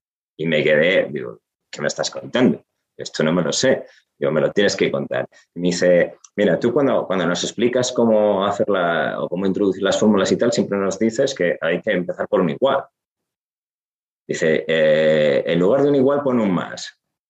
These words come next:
Ostras, pues es verdad, con un más también funciona. ¿Y sabes cuál es la diferencia entre un más y un igual? Pues la diferencia es que con un más solo es una pulsación de tecla y con un igual tengo es que presionar dos teclas.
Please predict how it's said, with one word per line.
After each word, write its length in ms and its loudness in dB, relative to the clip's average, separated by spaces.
Ostras, 240 -4
pues 180 -4
es 120 0
verdad, 360 0
con 140 0
un 100 2
más 180 0
también 300 2
funciona. 560 -2
¿Y 100 -2
sabes 280 0
cuál 180 2
es 100 0
la 100 2
diferencia 440 0
entre 180 2
un 140 0
más 280 -4
y 40 2
un 80 2
igual? 460 -2
Pues 160 -2
la 140 -2
diferencia 480 2
es 80 -2
que 280 0
con 220 0
un 100 2
más 260 0
solo 220 2
es 140 0
una 160 2
pulsación 380 -2
de 100 2
tecla 420 0
y 120 -2
con 120 2
un 120 2
igual 340 2
tengo 200 2
es 260 -2
que 100 -4
presionar 460 0
dos 120 -4
teclas. 500 -4